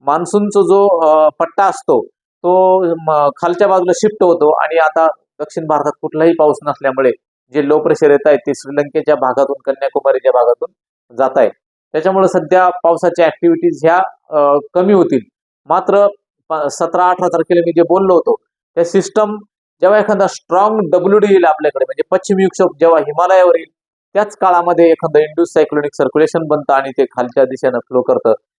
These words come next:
तरी एक शेतकऱ्यांनी अंदाज लक्षात घ्या, बिनधास्त जर तुम्हाला पेपर लावायचे असेल तर बऱ्याच शेतकऱ्यांचे कॉल आले, "दीपक भाऊ तुम्ही प्रोडक्शन दिलं होतं पंधरा सोळा तारखेचं, पण तसं ती सिस्टम, अ,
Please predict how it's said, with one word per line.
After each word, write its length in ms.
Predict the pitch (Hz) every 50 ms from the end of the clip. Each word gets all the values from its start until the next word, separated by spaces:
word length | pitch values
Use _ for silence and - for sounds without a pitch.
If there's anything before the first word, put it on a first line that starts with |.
| _ _ _ _ _
तरी 140 | 160 175 190
एक 160 | 190 190 196
शेतकऱ्यांनी 460 | - 190 180 180 190 175 170 170 165
अंदाज 280 | 151 151 156 151 165 160 151
लक्षात 240 | 165 160 - - 170
घ्या, 240 | - 139 151 156 151
बिनधास्त 600 | - - 147 160 160 160 165 160 - - _ 151 143 147
जर 140 | 160 160
तुम्हाला 320 | 151 - - 151 160 160 156 151 -
पेपर 260 | - 156 156 - 156
लावायचे 340 | 151 156 151 151 156 151 156
असेल 220 | 151 - - 151 139
तर 100 | - -
बऱ्याच 260 | 135 127 139 147 151 151
शेतकऱ्यांचे 580 | - - - 143 123 - - 139 143 139 - 143
कॉल 160 | - 139 135
आले, 120 | 131 131 127
"दीपक 200 | 127 123 135 127
भाऊ 160 | 127 127 131
तुम्ही 260 | - 139 139 135 120 - _
प्रोडक्शन 340 | _ 131 139 135 - 147 127
दिलं 120 | 135 151 156
होतं 120 | 151 131 -
पंधरा 200 | 135 135 135 131
सोळा 180 | 127 - 127 117
तारखेचं, 400 | - 117 110 - - 110 - 98 - - _ _ _ _ _ _ _ _ -
पण 200 | 143 147 151 147 151
तसं 320 | 156 156 - 170 165 165 160 139 151
ती 360 | 151 147 - - 165 160 165 165 156
सिस्टम, 380 | - - 147 - - 165 156
अ, 300 | 156 156 - - - 147